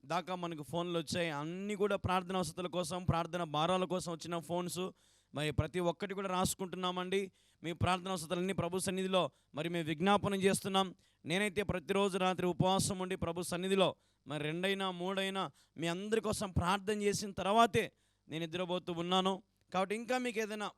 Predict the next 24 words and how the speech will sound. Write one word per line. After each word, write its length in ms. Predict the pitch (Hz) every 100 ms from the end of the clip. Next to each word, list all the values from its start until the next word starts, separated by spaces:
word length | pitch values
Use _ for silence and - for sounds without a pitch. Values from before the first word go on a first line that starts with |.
| -
ప్రార్థన 300 | 180 180 190
అవసరాలు, 360 | 180 165 185
ప్రార్థన 420 | 185 - 170 165 175
భారాలు 440 | 151 165 196 202
ఉన్నట్లయితే 680 | 196 190 170 180 170 170 - _ _ _
మీరు 120 | 123 147
ఆలోచించకుండా 880 | 170 208 196 190 156 202 202 208 - _ -
వెంటనే 500 | 151 208 247 247 160 -
ఇక్కడ 180 | 190 175
కనపడుతున్న 440 | 185 190 208 196
మా 140 | 185 170
నెంబర్కి 440 | 180 208 220 180
మీరు 140 | 190
ఫోన్ 280 | 175 185 196 185
చేయండి. 400 | 190 185 185 170 - _ -
తప్పకుండా 540 | 202 214 220 226 214
మరి 200 | 156 165
నేను 260 | 165 196 202
కానీ 260 | 196 196 202
పాస్టమ్మ 520 | 156 160 - 180 175
గారు 120 | 175
కానీ 140 | 170
మీతో 220 | 170 170 165
మాట్లాడతాము. 800 | 160 160 170 160 170 165 170